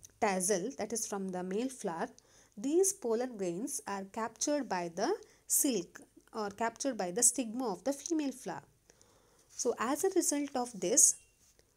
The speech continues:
the pollen grain germinates and it produces the pollen tube. Now this pollen tube, it grows down the silk strand and fertilizes the ovule in the ovary.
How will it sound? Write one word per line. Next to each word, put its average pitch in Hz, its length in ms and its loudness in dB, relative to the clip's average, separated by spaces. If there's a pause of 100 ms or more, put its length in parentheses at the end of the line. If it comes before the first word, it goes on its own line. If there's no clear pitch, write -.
(480)
the 226 80 -2
pollen 294 400 6
grain 294 260 4 (220)
germinates 226 800 6 (200)
and 220 160 0
it 226 120 -4
produces 202 720 4 (300)
the - 60 -6
pollen 220 460 2
tube. 208 260 0 (640)
Now 202 100 -6
this 247 340 6
pollen 240 540 2
tube, 185 300 -8 (380)
it 202 200 -10
grows 285 320 6
down 254 260 2
the 254 100 -2
silk 202 440 -2
strand 196 440 2 (560)
and 196 220 -4
fertilizes 208 720 0
the 311 240 2 (420)
ovule 220 360 2
in 190 180 -2
the 294 140 2
ovary. 214 440 0